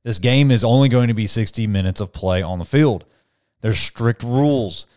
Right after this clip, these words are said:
enforced by several refs on the field to make sure those rules are followed. Those finite parameters make the game interesting. The game would not be interesting if there was no time limit. Those two teams in two thousand six could,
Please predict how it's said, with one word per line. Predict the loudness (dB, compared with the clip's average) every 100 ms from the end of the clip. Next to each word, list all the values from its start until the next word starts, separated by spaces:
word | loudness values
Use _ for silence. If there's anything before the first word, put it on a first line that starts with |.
| _
enforced | -8 -8 -4 -2 -2 -2
by | -4
several | -2 -2 0 0
refs | 4 4 4 -2 -10 -14 _ _ -8
on | -6
the | -6
field | -2 -2 0
to | -4
make | -4
sure | -4 -4 -2
those | 0 -2
rules | -4 -6 -6
are | -8
followed. | -10 -8 -6 -4 -6 -10 -20 _ _ _ _ _
Those | 0 0
finite | 0 0 2 0 -2
parameters | -6 -2 -2 -2 -4 -4
make | -2 0 0 0
the | -2
game | 0 0 0
interesting. | 0 0 -2 -4 -10 -16 _ _ _ -6
The |
game | 0 2 4
would | 2
not | 2 2
be | 0 0
interesting | -4 0 -2 0 -2
if |
there | -2
was | 0
no | 0
time | 0 -2 -2
limit. | -4 -10 _ _ _ _ _ _
Those | 0 0
two | 0 -2
teams | 0 -2 -2
in | -4
two | -2
thousand | 0 0 0
six | -4 -4 -6
could, | -4 -4 -4